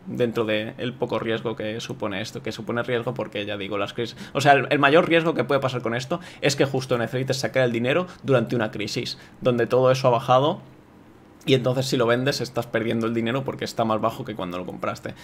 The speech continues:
Ese es realmente el único riesgo. En cualquier otro caso, eh, ganas más dinero.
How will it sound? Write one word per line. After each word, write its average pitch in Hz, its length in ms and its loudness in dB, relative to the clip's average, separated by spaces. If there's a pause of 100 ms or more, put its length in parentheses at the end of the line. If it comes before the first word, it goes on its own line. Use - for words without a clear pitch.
(140)
Ese 131 220 0
es 123 40 2
realmente 113 380 0
el 110 80 -6
único 104 300 -4
riesgo. 107 460 -8 (520)
En 113 240 -4
cualquier 120 320 0
otro 131 200 0
caso, 127 420 2 (760)
eh, 85 380 -6 (100)
ganas 110 400 -8
más 107 140 -4
dinero. 85 340 -6